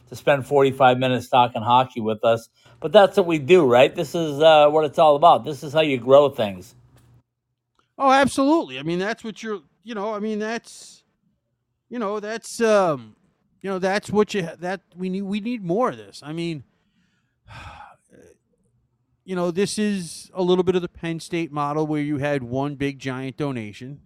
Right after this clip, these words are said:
Speaker 2: and we know that's not the norm. But,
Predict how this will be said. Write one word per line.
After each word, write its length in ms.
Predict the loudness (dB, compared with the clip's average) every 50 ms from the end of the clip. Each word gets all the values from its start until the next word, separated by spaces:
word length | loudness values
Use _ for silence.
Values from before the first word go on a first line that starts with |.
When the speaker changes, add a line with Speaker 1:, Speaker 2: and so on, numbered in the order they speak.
| _ -12
Speaker 2:
and 80 | -10
we 80 | -8 -6
know 200 | -6 -4 -4 -4
that's 260 | -4 -6 -6 -8 -8
not 220 | -8 -8 -8 -8
the 80 | -8 -8
norm. 420 | -8 -8 -10 -10 -10 -12 -14 -14 -18 _ _ _ _ _ _ _ _ _ _ _ _ _ _ _ _ _ _ _ _ _ _ _ _ _ _ _ _ _ _ _ _ _ _ _ _ -2
But, 300 | 2 4 4 4 2 -2